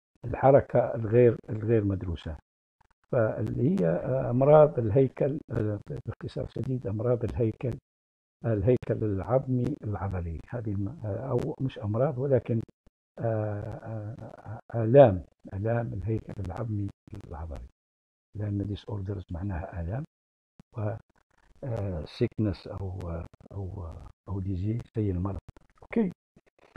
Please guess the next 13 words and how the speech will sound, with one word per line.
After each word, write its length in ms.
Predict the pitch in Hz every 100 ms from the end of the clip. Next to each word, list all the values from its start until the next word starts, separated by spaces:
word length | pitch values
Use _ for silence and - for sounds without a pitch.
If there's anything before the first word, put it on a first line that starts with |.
| - _ _ -
<clears throat> 380 | - 160 127 -
فهذه 320 | 127 131 151
تعكس 440 | 117 135 - 107 -
يعني 380 | 104 101 98
reduction 300 | 104 135 -
of 100 | 120
M 240 | - 120 113
S 40 | -
D 180 | 120 113
S 160 | - 110
risk 200 | 104 - -
factors، 440 | 117 - 156 143 139 139
employee 520 | 131 123 123 131 123